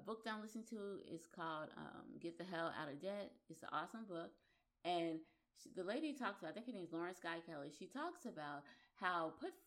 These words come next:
fun things in your budget. 'Cause, you know, if you're just budgeting and it just seems so hard, you never get anything that you want out of it, it can make budgeting and trying to get your finances in order a whole lot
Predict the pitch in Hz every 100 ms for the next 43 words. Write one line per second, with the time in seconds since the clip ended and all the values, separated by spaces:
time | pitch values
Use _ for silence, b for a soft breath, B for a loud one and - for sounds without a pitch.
0 | - 196 220 170 160 143 147 - - -
1 | - 254 370 381 294 220 247 415 330 180
2 | 143 143 160 196 202 196 - 165 151 165
3 | 165 160 - 143 165 165 160 156 147 156
4 | 156 147 - 220 240 233 226 208 165 202
5 | 208 202 190 185 180 180 170 - B B
6 | B - 220 220 - - 202 190 190 175
7 | 175 175 - b - 160 180 180 175 175
8 | 160 147 147 165 175 170 190 247 277 226
9 | 220 190 190 175 170 170 B B - 175
10 | 170 175 185 185 185 185 170 147 143 143